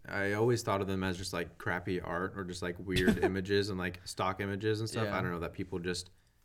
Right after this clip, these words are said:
Speaker 1: have a claim to.
Speaker 2: Mm-hmm.
Speaker 1: But what if there was actually, like, really beautiful art on there? Would that kinda screw up the whole N F T thing?
Speaker 2: I don't, I feel like, like,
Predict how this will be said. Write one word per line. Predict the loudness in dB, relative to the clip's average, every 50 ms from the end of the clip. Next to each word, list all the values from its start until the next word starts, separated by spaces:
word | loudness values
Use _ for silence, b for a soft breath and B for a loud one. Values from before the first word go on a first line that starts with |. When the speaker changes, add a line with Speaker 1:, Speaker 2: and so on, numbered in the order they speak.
| _ _ _ _ _ -4
Speaker 1:
have | 0 2 2 2 0 -4 -10 -12 -10
a | -10
claim | -8 -6 -6 -4 -2 -2 -2 -2
to. | -2 -2 0 0 -2 -2 b b b b b -10
Speaker 2:
Mm-hmm. | -6 -4 -4 -2 -2 -4 -4 -2
Speaker 1:
But | 0 0 0 0 0
what | 0 0 2 2 2
if | 2 0 0 0
there | 0 2 2
was | 2 2
actually, | 2 2 0 0 -4 -6 -4 -4 -4
like, | -4 -4 -4
really | 0 0 2 2 2 2 0 0 -2 -4 -10 -18 -20 _ _ _ _ _ _ -10 -4
beautiful | -2 -2 0 -2 -2 -4 -4 -4 -2
art | 0 0 0 0 0 -2 -2
on | -4 -4
there? | -2 -4 -4 -2
Would | -2 0
that | 0 -2 -2 -6 -8
kinda | -4 -4 -2 -2 -4
screw | -6 -6 -4 -2 0 0 0
up | 0 -4 -6 -12 -20 _ _ _ _ _ _ _ -10
the | -6
whole | -4 -4 -4
N | -4 -4 -4
F | -6 -6 -4
T | -2 -2 -2
thing? | -2 -2 -4 -4 -4 -4 -6 -6
Speaker 2:
I | -2 0
don't, | 0 2
I | 2 2
feel | 2 4 4
like, | 4 4 2 -2 -8 -6 0
like, | 0 0 0 -2 -8